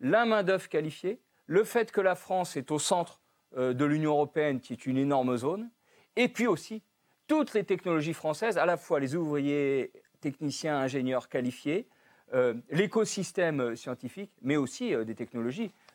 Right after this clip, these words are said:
Quand General Electric, qui est un gros investisseur en France, euh, pas dans ses projets, parce que ça date d'il y a un peu plus, euh,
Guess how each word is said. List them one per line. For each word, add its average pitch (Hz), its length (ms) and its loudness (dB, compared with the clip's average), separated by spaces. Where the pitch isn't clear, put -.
Quand 165 320 2
General 170 400 2
Electric, 139 380 -2
qui - 80 -14
est 117 120 -8
un 110 120 -2
gros 147 340 0
investisseur 120 680 -4
en 110 100 -6
France, - 500 -10
euh, 107 120 -6
pas 131 180 2
dans 131 140 2
ses 127 160 0
projets, 165 340 0
parce 113 160 -6
que - 100 -14
ça 123 140 -6
date 127 160 0
d'il 110 140 -6
y 117 60 2
a 117 60 2
un 120 80 -2
peu 123 140 -8
plus, 135 400 -10
euh, 104 220 -10